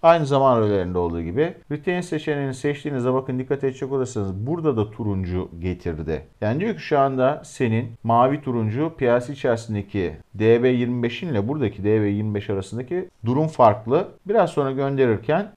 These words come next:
değişiklik yaptığı kısımları da göndereceği için burada da değişiklik olduğu için D B yirmi beşi gönderecek. Main O B bir gelelim. Bunu gönderelim şu anda piyasemize ki evet data blokta değişiklik var.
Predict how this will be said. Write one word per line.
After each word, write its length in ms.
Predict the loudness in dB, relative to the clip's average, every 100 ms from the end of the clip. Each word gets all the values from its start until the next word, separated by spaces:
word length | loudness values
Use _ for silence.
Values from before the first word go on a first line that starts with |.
| -4
değişiklik 600 | 0 0 -2 -6 -8 0
yaptığı 400 | 4 4 2 -6
kısımları 480 | -8 -10 -2 0 2
da 60 | 2
göndereceği 560 | 2 0 0 0 -2
için 200 | -4 -4
burada 220 | -4 -2
da 100 | 0
değişiklik 460 | 0 -2 -6 -10 0
olduğu 240 | 0 0
için 380 | -2 -4 -2 -4 -6 0
D 240 | 4 6
B 80 | 6
yirmi 300 | 4 2 0
beşi 200 | -2 -2
gönderecek. 680 | -2 2 4 4 2 -2 -8 _
Main 220 | -6 -4
O 220 | 0 2
B 220 | 4 4 4
bir 120 | 2
gelelim. 420 | 4 2 2 0 -6 -8
Bunu 180 | -4 0
gönderelim 640 | 2 2 2 0 -2 -4
şu 160 | -4
anda 260 | -4 -4 -6
piyasemize 720 | -2 -2 -2 -4 -4 -4 -6
ki 340 | -2 0 0 -4 _ _ _ _ _ _
evet 340 | 2 2 2 0
data 300 | 2 4 4
blokta 360 | 4 2 0
değişiklik 600 | 0 -2 -4 -10 -10 0
var. 220 | 6 6